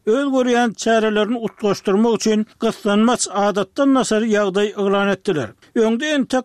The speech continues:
kyn günler bar diýip Kremliň medeniýet wekili Dmitri Peskov dokuzunjy aprelde Moskwadaky jurnalistlere aýtdy.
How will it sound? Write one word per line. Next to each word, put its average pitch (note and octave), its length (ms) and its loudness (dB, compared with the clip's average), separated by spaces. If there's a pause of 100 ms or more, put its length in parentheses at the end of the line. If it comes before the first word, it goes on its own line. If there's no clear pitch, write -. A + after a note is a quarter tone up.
(100)
kyn D4 300 2
günler A#3+ 320 2
bar G#3+ 180 2
diýip G#3 220 -6
Kremliň A3 540 0
medeniýet G3 460 -2
wekili G3+ 500 0 (160)
Dmitri G#3+ 400 0
Peskov A3 480 0
dokuzunjy G3+ 440 0
aprelde G#3+ 420 0
Moskwadaky G3+ 840 -2 (180)
jurnalistlere G#3+ 720 0
aýtdy. F#3 380 -4